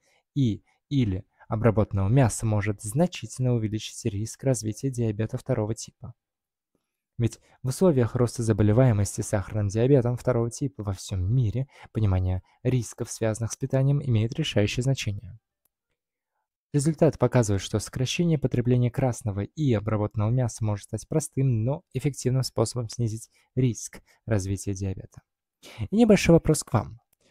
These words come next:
Не подумаете ли вы о том, чтобы отказаться от употребления, например, красного, красного мяса после того, как услышали это, э, исследование.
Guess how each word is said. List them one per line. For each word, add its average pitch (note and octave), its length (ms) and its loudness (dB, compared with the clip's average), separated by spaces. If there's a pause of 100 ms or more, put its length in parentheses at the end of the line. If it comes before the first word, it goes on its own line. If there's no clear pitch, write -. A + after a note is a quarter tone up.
(320)
Не C#3+ 200 2
подумаете E3+ 720 2
ли A2 200 -2
вы A#2 360 2
о G#2 120 -4 (140)
том, C3+ 440 0 (280)
чтобы G#2+ 560 0
отказаться B2 680 0
от - 140 -4
употребления, G#2 640 -4
например, A#2+ 440 -2
красного, A#2 560 0
красного C3+ 380 -2
мяса C3+ 360 -2
после - 260 -8
того, G#2 160 0
как C#3+ 200 -2
услышали C3+ 420 -8
это, - 400 -8 (540)
э, G2 340 -4 (120)
исследование. G2+ 500 -4